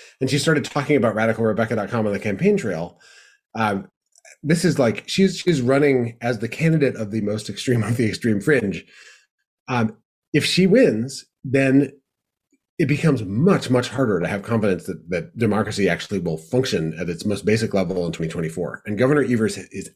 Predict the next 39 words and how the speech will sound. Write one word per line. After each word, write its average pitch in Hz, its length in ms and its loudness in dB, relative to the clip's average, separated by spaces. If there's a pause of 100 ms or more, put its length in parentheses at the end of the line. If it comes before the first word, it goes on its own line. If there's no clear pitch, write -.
(160)
absolutely 113 640 -2 (180)
rock 95 260 -2
solid, 82 560 -4 (560)
uh, 90 220 -2 (180)
a, 104 60 2
a 95 420 -2
veto 131 340 4
of 98 180 -6
any 110 320 0
threat, 82 320 -6
anything 139 300 4
that 117 80 4
makes 98 160 -2
it 92 60 -8
harder 135 360 2
to 113 80 2
vote, 87 260 -2
anything 110 320 -2
that 92 80 -4
makes 98 200 -2
a, 90 200 -2
an 90 140 -4
election 92 340 -2
less 101 180 0
free 110 300 0
and 90 100 -2
fair 95 140 -2
and 87 100 -4
secure. 82 460 -6 (560)
I - 20 -8
mean, 113 240 2
for, 110 380 0
for 110 80 -2
people 160 260 4
in 143 80 6
Wisconsin, 113 440 0
the 90 100 0
stakes - 400 -6 (480)
are 90 320 -2